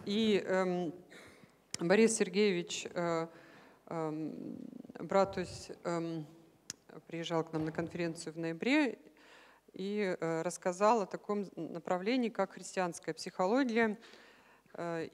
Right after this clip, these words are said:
и, э, тоже, э, в, в качестве рекламы, э, первый в России учебник по христианской психологии вышел, э, вот в издательстве, э,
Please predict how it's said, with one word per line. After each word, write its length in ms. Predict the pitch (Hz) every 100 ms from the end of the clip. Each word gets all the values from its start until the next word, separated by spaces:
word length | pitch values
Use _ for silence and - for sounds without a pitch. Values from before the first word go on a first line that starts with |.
| -
и, 380 | 180 185 170 143
э, 260 | 156 147 160
тоже, 400 | - 160 160 147 - _ -
э, 120 | -
в, 200 | 151 -
в 60 | -
качестве 420 | - 156 - -
рекламы, 460 | 165 - 247 269 240
э, 640 | 196 - 180 170 160 - 160
первый 540 | 208 262 226 226 214 -
в 100 | 175
России 340 | 190 - 208
учебник 520 | 190 - 233 190 160
по 220 | - 170
христианской 640 | 165 165 160 - 165 156 -
психологии 760 | - - - 196 277 240 226 214 - -
вышел, 600 | - 185 226 - 208 180 -
э, 540 | 165 156 151 - - -
вот 240 | 156 180 -
в 300 | - - 151
издательстве, 840 | 165 190 208 196 - - 175 160 -
э, 260 | 160 151